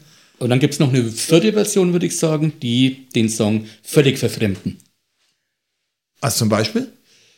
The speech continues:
Speaker 1: Fällt mir natürlich wieder mal nichts ein.
Speaker 2: <laughs>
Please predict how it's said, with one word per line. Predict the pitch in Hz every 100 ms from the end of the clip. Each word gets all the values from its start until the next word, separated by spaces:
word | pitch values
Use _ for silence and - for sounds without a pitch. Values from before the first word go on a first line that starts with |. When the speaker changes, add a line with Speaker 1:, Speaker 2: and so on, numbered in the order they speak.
| _ _ _ _
Speaker 1:
Fällt | 107 104
mir | 127 120
natürlich | 113 107 135 139 139
wieder | 135 131
mal | 123 120
nichts | 117 110 -
ein. | - 110 147 185 -
Speaker 2:
<laughs> | 180 165